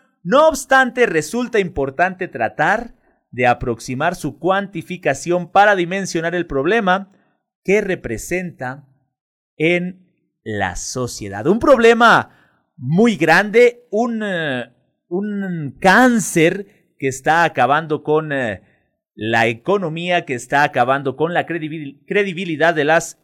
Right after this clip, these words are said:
instancias de gobierno, que está acabando con la credibilidad de las personas como tal, porque muy bonitos y muy bañados para la foto cuando están en campaña,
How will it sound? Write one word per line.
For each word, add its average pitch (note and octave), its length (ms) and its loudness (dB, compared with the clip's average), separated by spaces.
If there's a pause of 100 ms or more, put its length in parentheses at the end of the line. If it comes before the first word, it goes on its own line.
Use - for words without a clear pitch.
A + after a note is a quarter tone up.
(120)
instancias C3+ 1080 -4
de D#3 220 -4
gobierno, E3 760 0 (400)
que C3+ 80 -8
está E3 260 0
acabando D3+ 520 0
con D3 140 -4
la C#3+ 100 -2
credibilidad C3+ 760 -2
de A#2 180 -8
las A#2 280 -8
personas F3+ 680 2
como G#3 260 0
tal, A#3+ 260 4
porque - 800 -6 (140)
muy C4 600 -2
bonitos G3+ 600 -6
y F#3+ 40 -10
muy G3+ 200 -8
bañados G3 560 -2
para G3+ 260 4
la E3 140 4
foto A3 480 2
cuando D#3 240 0
están E3 260 -2
en D3 100 -10
campaña, D4 800 4